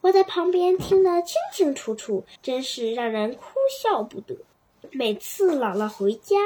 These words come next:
我都给表妹捎一些玩具和好吃的。表妹特别喜欢跟我玩，她长得像电视里的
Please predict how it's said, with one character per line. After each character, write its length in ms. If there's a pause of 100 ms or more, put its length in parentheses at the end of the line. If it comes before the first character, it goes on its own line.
(200)
我 280
都 400
给 300
表 300
妹 320
捎 360
一 60
些 320
玩 320
具 260
和 160
好 280
吃 400
的。 120
表 220
妹 220
特 120 (400)
别 160
喜 220
欢 180
跟 280
我 140
玩， 300 (540)
她 240
长 260
得 140
像 220
电 200
视 240
里 220
的 240